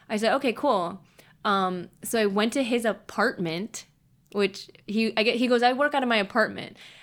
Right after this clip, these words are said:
And I didn't think anything of it. <laughs> So I go to his apartment. And then, uh, he's like, "Okay, so just,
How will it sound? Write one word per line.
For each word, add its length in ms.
And 160
I 100
didn't 180
think 120
anything 320
of 160
it. 300
<laughs> 40
So 400
I 120
go 260
to 120
his 220
apartment. 760
And 120
then, 340
uh, 320
he's 160
like, 140
"Okay, 200
so 140
just, 300